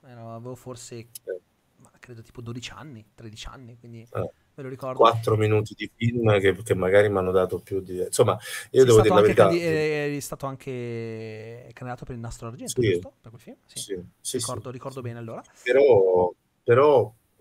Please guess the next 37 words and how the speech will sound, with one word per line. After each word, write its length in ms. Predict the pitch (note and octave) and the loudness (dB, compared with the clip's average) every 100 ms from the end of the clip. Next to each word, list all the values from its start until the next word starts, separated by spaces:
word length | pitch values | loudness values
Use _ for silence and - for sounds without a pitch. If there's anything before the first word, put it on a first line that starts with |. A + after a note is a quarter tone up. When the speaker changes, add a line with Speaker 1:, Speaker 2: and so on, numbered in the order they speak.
| - A#2 - _ _ _ | -20 -20 -20 _ _ _
Speaker 2:
no, 160 | C#3 A#2 | -4 -2
vinsi 420 | E3+ D3 - C3+ | -2 -4 -6 -8
il 100 | A2+ - | -8 -6
Chuck 320 | C#3+ - - | -6 -8 -2
d'Oro 520 | A2 E2+ D#2+ - _ | 0 0 -2 -14 _
Speaker 1:
Il 80 | F#2+ | -10
Speaker 2:
per 60 | - | -6
Speaker 1:
Chuck 300 | - A2+ A2 | -4 -4 -4
Speaker 2:
quattro 0 | |
Speaker 1:
d'Oro. 360 | G#2 G2 G#2 | -4 -6 -8
Speaker 2:
minuti. 320 | G2+ F2+ D#2+ _ _ _ _ _ _ _ _ | -12 -12 -16 _ _ _ _ _ _ _ _
Speaker 1:
Non 80 | G4+ | -12
c'era 180 | - C4+ | -8 -8
di 80 | D3 | -8
mezzo 240 | C#3+ D3 | -8 -8
anche 260 | D#3 - D3 | -10 -4 0
la 100 | G2 | 0
Speaker 2:
Eh. 20 | |
Speaker 1:
candidatura 420 | - D#3 C#3 C#3+ | -2 -6 -10 -10
al 60 | B2+ | -12
Nastro 240 | A#2 B2 | -14 -16
d'Argento, 360 | A#2+ A2+ - - | -18 -18 -20 -20
però? 220 | - G#2+ _ _ - | -20 -20 _ _ -16
O 80 | |
ricordo, 280 | C#3 - G3 | -12 -8 -6
Speaker 2:
Sì, 100 | - | -4
sì, 0 | |
Speaker 1:
ah, 40 | F#3 | -4
Speaker 2:
c'era, 200 | G#2 F2+ | -2 -2
Speaker 1:
ok, 60 | |
Speaker 2:
c'era. 160 | C#3 - | -2 -4
Speaker 1:
ricordo. 380 | C#3 B2+ A2 _ | -6 -6 -8 _
<laughs> 100 | - | -18
Speaker 2:
C'era. 160 | - D#2+ _ _ _ | -16 -18 _ _ _
Speaker 1:
Ricordo 320 | F3+ E3 D3 | -16 -14 -14
bene. 300 | C3 A#2+ A#2+ - | -14 -14 -12 0
Speaker 2:
Però, 680 | B2 D#3+ D3+ A2+ G#2 G2+ | 6 8 10 10 8 4